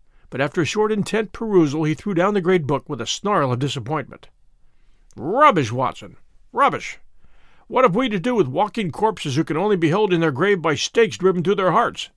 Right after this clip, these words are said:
It's pure lunacy." "But surely,"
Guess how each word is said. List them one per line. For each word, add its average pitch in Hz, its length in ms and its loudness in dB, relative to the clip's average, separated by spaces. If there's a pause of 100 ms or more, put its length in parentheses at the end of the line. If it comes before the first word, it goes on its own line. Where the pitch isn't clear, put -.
(460)
It's - 140 -2
pure 247 320 2
lunacy." 185 580 -2 (1700)
"But 160 220 0
surely," 185 460 -4